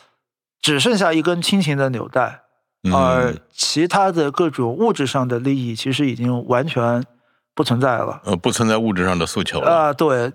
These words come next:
Speaker 1: 就是说，如果说啊，就是说你出去只是一个很简单的打拼，
Speaker 2: 嗯。
Speaker 1: 你在老家的资产对于你将来的人生如何，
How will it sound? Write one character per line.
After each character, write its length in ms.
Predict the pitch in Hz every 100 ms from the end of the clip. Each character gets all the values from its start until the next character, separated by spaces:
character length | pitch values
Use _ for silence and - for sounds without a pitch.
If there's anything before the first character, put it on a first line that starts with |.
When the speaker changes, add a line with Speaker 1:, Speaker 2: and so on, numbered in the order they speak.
| 156
Speaker 1:
就 140 | 262
是 80 | 233
说， 100 | 285 277 - -
如 180 | 175 254
果 160 | 254 147
说 320 | - 180 160
啊， 100 | 131
就 160 | 131 156
是 80 | 127
说 400 | 160 156 156 147
你 180 | 151 131
出 200 | 120 190
去 120 | 180
只 200 | 143 117
是 120 | 107 156
一 60 |
个 100 | 160
很 140 | 139 156
简 140 | 113
单 100 | 127
的 100 | 135
打 200 | 135 113
拼， 240 | 131 151
Speaker 2:
嗯。 120 | 156 175 _ _ 131
Speaker 1:
你 120 | 135
在 160 | 180
老 200 | 160 123
家 360 | 117 - 170 170
的 260 | - 131 117
资 240 | - 185
产 400 | - - 107 -
对 140 | - 147
于 100 | 160
你 160 | 123
将 220 | 120 165
来 160 | 165 147
的 140 | 156
人 200 | 127 131
生 160 | 147 170
如 220 | 156 143
何， 400 | 147 127 135 156